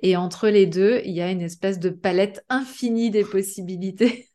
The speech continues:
<laughs> On peut certains mois se prendre une petite vaguelette, d'autres un tsunami. Enfin, tu vois, la palette est infinie. Mais déjà, d'avoir conscience qu'il y a cette énergie qui nous traverse et qu'elle fait quelque chose sur nous, peut nous permettre de, de comprendre un petit peu ce qui se passe.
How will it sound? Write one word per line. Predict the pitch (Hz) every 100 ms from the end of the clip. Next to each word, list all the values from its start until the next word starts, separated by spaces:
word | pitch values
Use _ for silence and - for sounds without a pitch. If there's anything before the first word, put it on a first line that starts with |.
| -
<laughs> | 302 359 466 508 302 226
On | 233
peut | 240 233
certains | 240 247 - 214
mois | 214 226
se | 202
prendre | 190 196 190
une | 190
petite | 190 185
vaguelette, | 190 190 196 185
d'autres | 185 202 -
un | - 180
tsunami. | - 180 175 190 202 214
Enfin, | 185
tu | 170 185
vois, | 185
la | 165
palette | 175 185 190
est | 175 -
infinie. | 190 202 - 190 - - - - -
Mais | 190
déjà, | 208 277
d'avoir | 233 190 - -
conscience | 208 208 247 269
qu'il | - 190
y | 185
a | 226
cette | 196 180
énergie | 190 185 190 220
qui | -
nous | 180
traverse | 170 - 165 247 - - - - _ _ _
et | - 185
qu'elle | 185 175
fait | - 220
quelque | 208 175 180
chose | 208 208
sur | - 175
nous, | 175 277 - _ _ -
peut | 226
nous | 226
permettre | 202 180 208 220
de, | 175
de | 165 170
comprendre | 180 170 240
un | 185
petit | 170 -
peu | 214
ce | 220
qui | -
se | -
passe. | 196 294